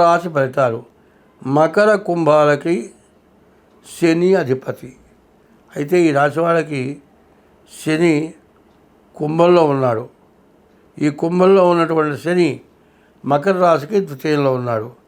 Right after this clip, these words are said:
అయితే అక్టోబర్ దాకా మాత్రం ఒళ్ళు దగ్గర పెట్టుకొని ఉండాలి. అక్టోబర్ దాటిందంటే మాత్రం మకర రాశి వాళ్ళకి ఇక ఎదురు లేదు, అన్ని విధాలా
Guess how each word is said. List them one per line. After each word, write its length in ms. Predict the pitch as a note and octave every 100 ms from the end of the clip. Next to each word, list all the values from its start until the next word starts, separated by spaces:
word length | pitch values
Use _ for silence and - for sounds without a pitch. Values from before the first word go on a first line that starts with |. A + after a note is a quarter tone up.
| _ _ _ _ _ -
అయితే 260 | C#3+ D#3 G3 E3
అక్టోబర్ 440 | - G#3 A3 G#3 F3+
దాకా 180 | E3+ E3 D#3
మాత్రం 280 | D3 C#3+ E3+ D#3+
ఒళ్ళు 160 | D3 D3 C#3+
దగ్గర 180 | C#3 C3+
పెట్టుకొని 300 | C3 C3+ C#3+ B2
ఉండాలి. 280 | A#2 A#2 A#2 _ _ _ _ _ _ -
అక్టోబర్ 760 | - B2+ _ G3+ G#3 G#3 G3+ E3+
దాటిందంటే 640 | D#3 D#3 E3 D#3 D3 C#3+ D#3 D3
మాత్రం 300 | D3 - D#3 C#3 C#3+ - _ _ _ _ -
మకర 420 | C#3 D3+ D3 A3 A#3
రాశి 240 | G3+ F3 D#3+
వాళ్ళకి 280 | D#3+ D#3 D#3 F#3
ఇక 80 | F3+ D3+
ఎదురు 220 | D3 E3 D#3+
లేదు, 200 | C#3 A#2+ B2+ _ _ _ _ _
అన్ని 260 | E3 G3+ G#3+
విధాలా 340 | G3+ F#3 E3